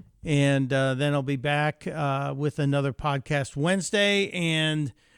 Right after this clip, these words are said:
Friday, I'm in for Rich Zeoli. So we'll get Wednesday, Thursday up. Maybe a, a bonus on Friday. We will see.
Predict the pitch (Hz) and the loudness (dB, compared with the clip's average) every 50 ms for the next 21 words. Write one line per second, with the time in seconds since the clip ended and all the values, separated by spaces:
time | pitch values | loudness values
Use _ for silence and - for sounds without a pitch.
0 | _ _ - - - 180 180 202 220 226 220 208 190 190 185 180 175 180 180 180 | _ _ -14 -6 -2 0 2 4 4 4 4 4 4 6 4 4 4 4 2 2
1 | 170 - - 170 160 170 175 156 - - 160 170 180 208 226 214 175 135 120 131 | 0 -2 -2 0 2 2 2 2 0 0 2 4 4 4 4 4 2 0 -2 -4
2 | 135 - - - 170 156 156 147 151 156 151 143 156 156 156 160 151 151 135 131 | -10 -10 -4 0 2 2 2 2 2 2 2 0 0 -2 -2 -2 -2 -2 0 0
3 | 147 135 123 - - 202 196 196 185 156 - 180 170 175 180 185 175 - 220 233 | -2 -2 -2 -2 0 0 0 0 0 0 0 0 2 4 2 2 0 0 0 0
4 | 277 320 302 247 233 214 202 185 175 170 170 160 147 123 117 165 156 160 156 151 | 2 2 4 4 6 8 8 8 6 6 4 2 -2 -2 2 4 6 6 6 6
5 | 151 151 139 - - - _ _ _ _ _ _ _ _ _ - 156 160 160 135 | 4 2 0 0 -4 -12 _ _ _ _ _ _ _ _ _ -2 0 0 0 0
6 | - - 165 151 151 151 156 156 147 151 175 175 151 156 147 - - - 165 156 | 0 2 4 4 6 6 4 4 4 2 2 2 2 0 -2 -2 0 0 2 2
7 | 151 165 165 - | 2 0 -2 -6